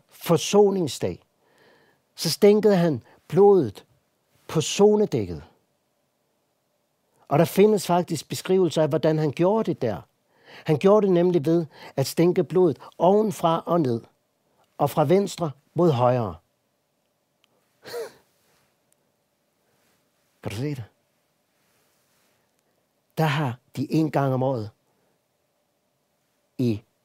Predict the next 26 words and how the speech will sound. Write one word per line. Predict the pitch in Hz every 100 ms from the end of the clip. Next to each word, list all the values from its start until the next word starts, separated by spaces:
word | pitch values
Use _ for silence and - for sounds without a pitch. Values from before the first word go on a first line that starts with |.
| _ - _ _ _ _
godt | - 143 - _
tusind, | - 180 - - 117 113
vi |
er | 120
vel | 120
op | 127 -
på |
fjorten | 123 139 156 175
hundrede | 147 151 139
år, | 123 113 _ _ _ -
en | 165 160
gang | 143 135
om |
året, | 123 120 113 _ _ _ _ _ _ _ _
stænket | - - 123 120
blodet | - 143 135 90 - _ _ _ _ _
oven | 135 143 139 135 _ -
på | 135
lovens | 123 135 120 -
tavler. | 127 127 127 110 - _ _ _ _ _ _ _ _ _ _ -
<laughs> | - 262 302 466 - - - _ _ _ -
Så | -
er | 160
der | 131 - _ _ _ -
skaffet | - 131 117 117
soning. | - 175 175 143